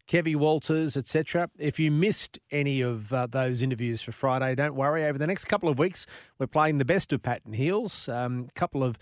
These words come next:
great interviews today. We'll hear from, uh, Sally Pearson and Mark Taylor, amongst a, a plethora of others. And I'll try and, um, find time to play Rupert's poem from Friday as well. That was outstanding,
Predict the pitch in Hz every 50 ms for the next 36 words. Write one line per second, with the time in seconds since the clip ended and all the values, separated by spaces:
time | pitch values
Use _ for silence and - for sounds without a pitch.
0 | - - - _ _ _ - - 160 190 175 151 143 139 117 127 127 123 117 -
1 | - 120 135 139 165 160 143 123 131 135 127 - - 127 127 127 123 120 120 120
2 | 110 - - 165 156 143 117 - - - 147 175 196 - - - 196 165 139 120
3 | 120 135 131 131 120 _ - - - - 143 151 151 170 180 175 - - - -
4 | _ _ _ - 117 120 123 127 127 120 - - - 135 120 123 117 - - 160
5 | 170 156 - 139 123 120 113 104 120 127 147 156 147 127 135 135 127 - - 196
6 | 220 247 226 180 147 131 120 120 139 131 131 127 127 127 127 123 - _ - -
7 | - - 151 147 135 127 123 - - - 147 143 131 104 98 107 139 139 - -
8 | - - _ _ _ - - 123 - - - 139 139 139 139 139 131 123 107 104
9 | 135 160 165 - 143 120 _ _ - - - - - - - _ - - - -
10 | 143 147 143 120 104 92 90 95 98 - - - 123 113 113 107 104 107 - -
11 | - - 127 123 123 123 120 117 113 113 104 - 120 104 95 101 101 113 120 120
12 | 107 92 92 98 95 120 123 - - 117 110 107 101 - 127 135 113 101 - -
13 | - 117 117 113 113 101